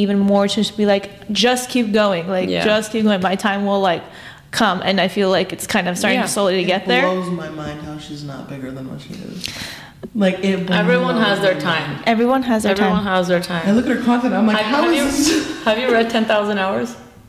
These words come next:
Speaker 2: No, have
Speaker 1: No.
Speaker 2: you? It's called, um, oh God, Outliers.
Speaker 1: Outliers.
Speaker 2: Something called Ten thousand Hours.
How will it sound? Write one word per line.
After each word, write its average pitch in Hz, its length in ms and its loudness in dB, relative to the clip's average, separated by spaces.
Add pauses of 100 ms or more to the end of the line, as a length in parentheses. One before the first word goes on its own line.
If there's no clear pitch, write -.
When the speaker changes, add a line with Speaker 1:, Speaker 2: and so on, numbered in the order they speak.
(180)
Speaker 2:
No, 196 140 0
have 190 200 0
Speaker 1:
No. - 100 4
Speaker 2:
you? - 40 0
It's - 200 -4
called, 180 340 -2
um, 151 520 -4 (680)
oh 180 100 -4
God, 175 420 -8
Outliers. - 680 -8 (240)
Speaker 1:
Outliers. 214 320 -2
Speaker 2:
Something 214 240 0
called 196 260 -2
Ten 185 220 -2
thousand 165 400 -4
Hours. 147 640 -6